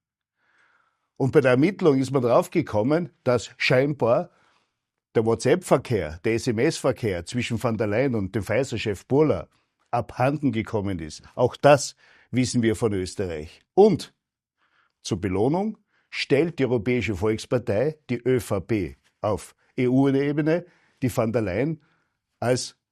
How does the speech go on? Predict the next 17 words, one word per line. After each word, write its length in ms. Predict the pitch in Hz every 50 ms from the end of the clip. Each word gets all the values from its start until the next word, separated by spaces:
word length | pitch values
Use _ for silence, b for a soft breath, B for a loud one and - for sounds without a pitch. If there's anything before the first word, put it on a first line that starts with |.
| _
Spitzenkandidatin 1160 | - - - - 151 147 - 180 160 - 143 143 143 151 139 123 104 117 131 127 - 151 139 -
und 220 | - 120 113 -
als 200 | 117 107 - -
zukünftige 720 | - 127 131 131 - - 131 131 131 - 143 127 139 135
Kommissionspräsidentin 1300 | - - 127 123 135 127 - 135 120 139 156 - - - 110 98 - 117 101 90 85 82 82 - 92 80
auf. 320 | 78 - - - - - _ _ -
Also 220 | 120 120 - 131
sie 180 | 117 - 143 117
haben 260 | 107 131 143 151 135 b b b b
aus 140 | b 123 120
dieser 220 | - 135 120 151 123
ganzen 300 | 123 139 143 - 135 113
Angelegenheit 680 | 117 131 131 127 123 120 123 123 110 104 117 113 113 _ _ _ _ _ _ -
überhaupt 680 | 175 180 208 214 180 180 139 95 95 90 82 80 - _ _ -
nichts 520 | 107 110 110 101 - - - - - _ _ _ _
gelernt. 440 | - 113 107 98 87 82 76 - _ _ _ _ -
Also, 400 | 117 202 196 - 185 107 -